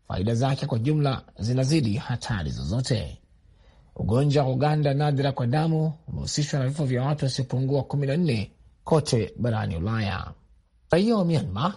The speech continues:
wanakabiliwa na uhaba wa chakula na mahitaji mengine baada ya siku sitini na tano za utawala chini ya mamlaka ya kijeshi, ambao vikosi vyao kukagua magari na malori ya mizigo kwenye vizuizi vya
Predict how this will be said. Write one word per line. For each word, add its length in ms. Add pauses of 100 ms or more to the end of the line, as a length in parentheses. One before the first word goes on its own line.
(120)
wanakabiliwa 440
na 60
uhaba 360
wa 80
chakula 380
na 100
mahitaji 500
mengine 440 (360)
baada 340
ya 140
siku 360
sitini 340
na 80
tano 300
za 140
utawala 580 (300)
chini 280
ya 60
mamlaka 400
ya 80
kijeshi, 680 (380)
ambao 300
vikosi 720
vyao 720 (480)
kukagua 500
magari 840
na 60
malori 320
ya 60
mizigo 540 (280)
kwenye 200
vizuizi 380
vya 60